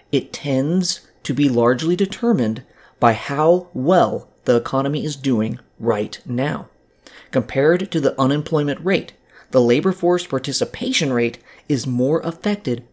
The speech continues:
by long-term factors that say little about how well the economy is currently doing, although it is also affected by short-term variables. The unemployment rate is the number of gainfully employed people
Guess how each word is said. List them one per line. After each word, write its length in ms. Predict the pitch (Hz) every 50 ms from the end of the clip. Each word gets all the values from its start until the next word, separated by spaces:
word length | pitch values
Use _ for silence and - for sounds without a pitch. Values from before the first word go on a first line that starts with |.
| _
by 140 | - 123 120
long-term 840 | 117 110 110 117 123 131 151 175 185 180 - - - 175 170 175 170
factors 600 | 175 - 190 202 208 196 - 214 98 - - - - - - - -
that 220 | - 131 123 123 -
say 200 | - - 135 131
little 520 | 117 120 135 196 214 160 107 98 - - - _
about 260 | - 117 123 120 - -
how 200 | - 139 139 156
well 220 | 147 151 151 147
the 160 | 147 160 156
economy 440 | 151 151 - 139 131 131 135 143 139
is 120 | 143 135
currently 600 | - - - - - 135 117 113 107 120 120 110
doing, 400 | 104 98 120 143 165 147 - - - _ _ _ _ _ _ - - - - - - -
although 320 | 127 127 123 143 139 143
it 100 | 143 139
is 380 | - 160 190 185 151 135 127 - - -
also 340 | 120 117 - - - 123 107
affected 520 | 104 - - 208 - - 101 95 - - _ _ _ _ -
by 80 | 120 113
short-term 480 | - - 123 117 - - 123 113 104
variables. 600 | 107 123 123 123 104 98 - 92 80 - - - - _ _ _ _ _ _ _ _ _ _ _ _ _ _ _ _ _ _ _ _ _ _ _ _ _ _ - - - - _ _ _ _ _ _ _ _ _ _ _ _ _
The 120 | - 143 -
unemployment 540 | 147 170 214 214 - 185 185 170 147 -
rate 300 | 123 120 110 104 101 - -
is 180 | - 123 110
the 100 | 123 123
number 360 | 117 117 120 127 143 151 165 -
of 300 | - 123 104 110 101 -
gainfully 640 | 127 120 123 139 156 151 - 170 170 175 185 - -
employed 480 | 175 165 - - 156 151 156 156 156
people 460 | - - 214 208 202 - - - -